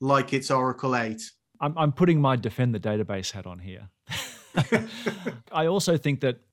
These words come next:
Speaker 2: there's, there's a bias there in the sense that you're right in the sense that the kind of things that we see in Apex, we see on a million websites.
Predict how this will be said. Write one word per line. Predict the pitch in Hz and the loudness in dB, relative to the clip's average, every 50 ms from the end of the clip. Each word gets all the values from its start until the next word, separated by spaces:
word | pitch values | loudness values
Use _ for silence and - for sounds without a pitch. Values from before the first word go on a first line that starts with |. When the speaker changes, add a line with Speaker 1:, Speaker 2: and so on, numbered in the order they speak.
| _ - | _ -2
Speaker 2:
there's, | 135 131 120 - | 0 0 0 0
there's | 123 127 110 101 | 0 -2 -2 -2
a | 117 | -2
bias | 95 98 120 131 135 131 120 - | -2 0 2 2 2 2 2 0
there | - 117 107 | 0 0 0
in | 104 | 0
the | 107 101 | 0 -2
sense | - 113 107 98 - | -2 -4 -4 -6 -6
that | 113 107 | -8 -8
you're | 120 113 107 | -6 -4 -2
right | 117 123 127 131 127 | -2 -2 -2 -2 -4
in | 120 110 | -6 -8
the | 104 | -8
sense | 98 - 113 104 - - | -6 -6 -8 -8 -8 -8
that | 98 - | -10 -10
the | 110 | -12
kind | - - 139 139 139 | -8 -4 -2 -2 -2
of | 127 | -2
things | - - 131 123 113 | -2 -2 -2 -2 -2
that | 120 107 | -4 -8
we | 104 110 107 | -10 -10 -8
see | - - 117 | -8 -6 -6
in | 110 104 | -4 -4
Apex, | 104 107 101 - 110 90 82 - - - | -4 -6 -6 -6 -8 -10 -10 -10 -12 -10
we | 110 104 98 | -8 -8 -6
see | - - 113 104 | -6 -6 -6 -6
on | 101 98 - - | -6 -8 -10 -10
a | 120 | -10
million | 113 110 110 113 120 120 117 107 101 98 95 | -8 -6 -6 -4 -4 -4 -4 -4 -4 -4 -4
websites. | 90 85 - - - - - - - - - | -6 -6 -8 -10 -10 -10 -12 -14 -12 -12 -12